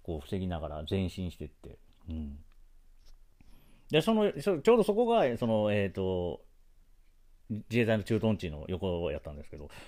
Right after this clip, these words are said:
や、こんなとこにす-、で、訓練でもう本当にね、す-、ね、言い方悪いけど、ドMやな、みたいな。まあもちろんね、そうやってほ-、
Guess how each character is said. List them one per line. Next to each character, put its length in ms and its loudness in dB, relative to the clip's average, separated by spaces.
や、 160 -10
こ 200 4
ん 120 6
な 120 4
と 120 6
こ 120 8
に 60 4
す-、 220 -4
で、 300 0
訓 280 0
練 220 -4
で 80 -8
も 220 -10
う 20 -12
本 220 0
当 100 0
に 240 -2
ね、 260 2
す-、 360 -4
ね、 260 -6
言 80 -6
い 20 -10
方 180 -4
悪 100 0
い 20 -6
け 80 -2
ど、 160 -8
ド 140 0
M 160 2
や 120 2
な、 140 -4
み 80 -12
た 120 -16
い 20 -18
な。 60 -18
ま 100 -2
あ 20 2
も 120 0
ち 40 -6
ろ 80 -2
ん 40 -2
ね、 80 0
そ 100 -2
う 20 2
や 40 0
っ 20 -12
て 80 -4
ほ-、 320 -8